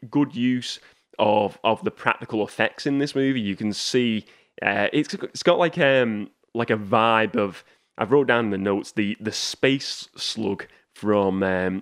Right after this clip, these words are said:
Star Wars: Empire Strikes Back, where the Millennium Falcon is in the, in the cave, and then, like, they realise that they're in,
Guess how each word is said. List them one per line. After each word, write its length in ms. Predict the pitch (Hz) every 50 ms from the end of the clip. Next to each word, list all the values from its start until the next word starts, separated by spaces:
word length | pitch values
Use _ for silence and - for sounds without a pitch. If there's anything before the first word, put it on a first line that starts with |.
| - -
Star 420 | - - - - 123 113 117 110 107
Wars: 300 | 107 104 101 101 98 -
Empire 340 | 104 104 - 107 101 101
Strikes 320 | 95 - - 104 101 - -
Back, 400 | - 107 107 98 - - - - _ - - - _ _ - -
where 400 | - 123 113 113 110 113 117 113
the 140 | - 123 117
Millennium 480 | 113 127 127 135 147 151 151 143 131
Falcon 500 | 131 - 117 117 120 - 131 107 101 101 -
is 140 | 104 98 92
in 140 | 101 101 98
the, 100 | 98 - - -
in 120 | 107 101
the 60 | 101 101
cave, 560 | - - 107 104 104 95 98 - - - - - _ _ _ _ _ - - _ _ -
and 280 | - 95 90 90 92 90
then, 300 | 90 90 90 90 95 - -
like, 320 | 87 101 - 95 90 71
they 100 | 104 101
realise 500 | 98 95 101 101 101 101 98 95 95 95
that 200 | - 104 95 98
they're 180 | 101 101 101 101
in, 200 | 98 98 101